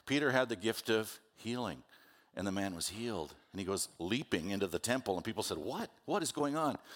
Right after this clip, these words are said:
Now, I don't claim the gift of healing, but I've got other gifts. So do you. What do you do with those gifts? Do you give them out to people in the name of Jesus?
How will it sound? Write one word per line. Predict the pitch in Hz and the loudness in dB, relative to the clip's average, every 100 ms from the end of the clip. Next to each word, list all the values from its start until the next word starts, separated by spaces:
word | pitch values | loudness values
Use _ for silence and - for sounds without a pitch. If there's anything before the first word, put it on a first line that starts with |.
| - - - _ _ _ - | -16 -16 -18 _ _ _ 4
Now, | 123 | 6
I | 190 | 8
don't | 156 | 8
claim | 165 160 | 6 6
the | 151 | 6
gift | 127 160 151 | 6 6 4
of | 131 | 4
healing, | 170 214 123 80 - - - | 6 8 6 2 -10 -16 4
but | 131 | 8
I've | 170 | 10
got | - 151 | 12 12
other | 180 165 | 10 8
gifts. | 123 87 - - | 6 4 2 0
So | - 220 | 4 4
do | |
you. | 214 240 233 202 - - _ _ _ - - | 4 4 6 6 2 -12 _ _ _ -20 -2
What | - 226 | 2 4
do | |
you | 190 | 2
do | 127 208 | 2 4
with | 208 - | 4 2
those | 170 - | -2 -2
gifts? | 185 190 156 - - - - _ _ | 0 0 2 2 0 -4 -20 _ _
Do | 120 | -4
you | 131 | -4
give | 151 151 170 | 0 0 2
them | 156 | 2
out | 110 127 - | 2 2 -2
to | 127 | -8
people | 139 147 165 165 _ _ - | -8 -8 -10 -12 _ _ -4
in | 113 | 0
the | 107 | 0
name | 101 127 | 0 -2
of | 123 | -6
Jesus? | - 117 139 202 - | -8 -8 -8 -8 -10